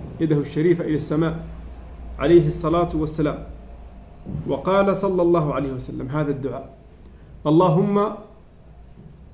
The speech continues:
لا حوالينا ولا علينا، اللهم على الآكام والجبال والآجام والضراب والأودية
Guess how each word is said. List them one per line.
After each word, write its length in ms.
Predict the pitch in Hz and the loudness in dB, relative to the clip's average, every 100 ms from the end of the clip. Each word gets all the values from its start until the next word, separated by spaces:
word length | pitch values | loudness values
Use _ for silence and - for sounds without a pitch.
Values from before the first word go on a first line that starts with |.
| - - - - - | -20 -20 -20 -20 -4
لا 260 | 165 190 180 | 0 2 2
حوالينا 920 | - 180 180 175 190 190 185 185 190 | 2 2 4 6 6 4 0 -4 -4
ولا 280 | 170 170 165 | 2 4 4
علينا، 400 | 135 127 123 - - - - - - - - - - - - 156 | 2 -2 -8 -10 -16 -20 -20 -20 -20 -20 -20 -20 -20 -20 -8 0
اللهم 460 | 165 180 190 208 | 4 4 4 4
على 200 | 180 180 | 2 2
الآكام 840 | 185 175 170 170 180 175 165 151 - - 156 | 0 0 -2 0 0 2 0 -2 -6 -10 0
والجبال 1000 | 160 175 160 170 170 175 170 160 151 - | 2 2 2 2 4 2 2 0 -2 -6
والآجام 880 | 143 170 165 160 147 156 156 151 139 - - - | 2 2 4 0 2 0 0 -2 -4 -10 -12 0
والضراب 800 | 160 160 147 147 156 156 151 - - 139 | 2 2 2 2 0 0 -4 -10 -10 0
والأودية 720 | 165 160 165 156 156 156 | 2 4 4 4 4 2